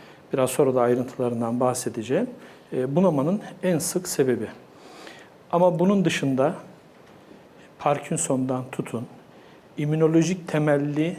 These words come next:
sinir sistemi hasarına varıncaya kadar, yani bazı immünolojik olaylar sinir sisteminin, şey, immün sistemin sinir sistemine saldırıp zarar vermesiyle alakalı bir sürü nörolojik hastalıklar da var.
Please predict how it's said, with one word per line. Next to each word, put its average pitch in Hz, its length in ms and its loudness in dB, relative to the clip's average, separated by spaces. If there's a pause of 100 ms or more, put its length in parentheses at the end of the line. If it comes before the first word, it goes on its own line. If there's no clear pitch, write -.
(160)
sinir 156 460 0
sistemi 147 640 -4
hasarına 143 760 0
varıncaya 131 440 2
kadar, 107 260 -8 (420)
yani 127 260 0
bazı 160 300 2
immünolojik 147 600 0
olaylar 110 380 0
sinir 147 360 -4
sisteminin, 147 840 -2 (400)
şey, 123 340 -4
immün 143 320 2
sistemin 180 640 2
sinir 185 340 0
sistemine 131 640 -2
saldırıp 139 600 0
zarar 147 400 2
vermesiyle 135 540 -2
alakalı 139 520 2
bir 233 80 0
sürü 190 340 2 (240)
nörolojik 156 380 0
hastalıklar 151 640 0
da 110 100 2
var. 98 200 -6